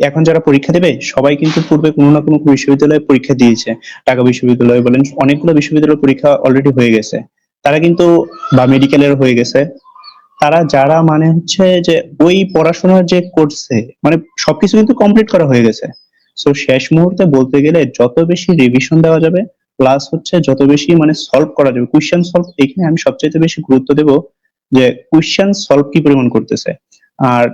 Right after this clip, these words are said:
এই টাইমটাতে এখন যেই সময়টা আছে, এইখানে আমার মনে হয় যে এতদিন যে যেভাবে পড়াশোনা করছে, যত, যতটুকু সময় দিছে না কেন,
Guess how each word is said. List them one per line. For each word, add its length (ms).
এই 260
টাইমটাতে 540
এখন 400
যেই 180
সময়টা 460
আছে, 240
এইখানে 320
আমার 280
মনে 180
হয় 140
যে 160
এতদিন 400
যে 160
যেভাবে 440
পড়াশোনা 420
করছে, 380
যত, 160
যতটুকু 360
সময় 340
দিছে 220
না 120
কেন, 160